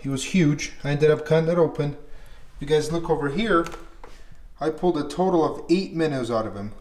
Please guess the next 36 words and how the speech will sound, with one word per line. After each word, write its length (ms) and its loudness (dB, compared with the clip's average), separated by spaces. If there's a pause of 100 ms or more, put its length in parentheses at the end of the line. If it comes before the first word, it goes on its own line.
(160)
or 80 -4
whatever 320 -2
these 220 -2
little 160 -2
fish 300 -2
are. 140 2
If 120 -4
you 40 -4
guys 280 0
know, 220 4
please 300 -4
let 140 2
me 80 -4
know 180 -2
down 200 4
in 80 0
the 40 -4
comments 360 -4
below. 400 -2 (580)
Check 200 -4
these 80 -6
little 240 -2
bad 220 0
boys 220 0
out. 240 4
You 80 -6
guys 160 -2
can 100 -6
see 140 -6
my 120 0
yellow 200 0
power 280 2
bait 200 -2
on 140 -2
there 100 -4
still. 420 -6